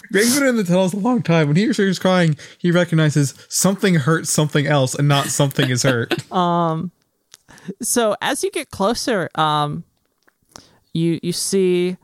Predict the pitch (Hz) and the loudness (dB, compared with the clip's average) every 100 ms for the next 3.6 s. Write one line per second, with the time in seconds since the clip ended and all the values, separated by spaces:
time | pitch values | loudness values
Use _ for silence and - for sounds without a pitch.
0 | _ _ _ 165 156 143 139 156 - _ | _ _ _ -2 -2 -2 -4 -6 -12 _
1 | _ 185 190 - 214 294 240 233 - 214 | _ -2 0 0 -4 -4 -4 -4 -4 -2
2 | 208 196 175 165 - 165 160 151 165 208 | 0 0 -2 -2 -4 -4 -2 -2 -2 -2
3 | 208 233 240 247 254 277 | -4 -4 -4 -2 -2 -2